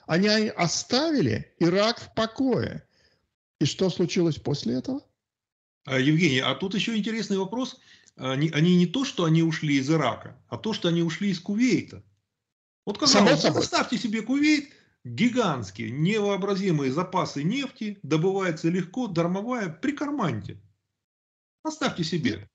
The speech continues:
Speaker 2: Не? Они берут и уходят из государства, которое не имеет ни армии, вообще ничего не имеет, которое вот,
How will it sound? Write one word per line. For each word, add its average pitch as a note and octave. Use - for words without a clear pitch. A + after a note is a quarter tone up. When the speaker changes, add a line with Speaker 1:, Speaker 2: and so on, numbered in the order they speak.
Speaker 2:
Не? A3
Они E3+
берут G#3
и G#3
уходят G#3
из D#3
государства, G#3+
которое F#3+
не A#3
имеет A#3
ни G3
армии, G3
вообще G3
ничего D#3
не C#3+
имеет, B2
которое G3
вот, F3+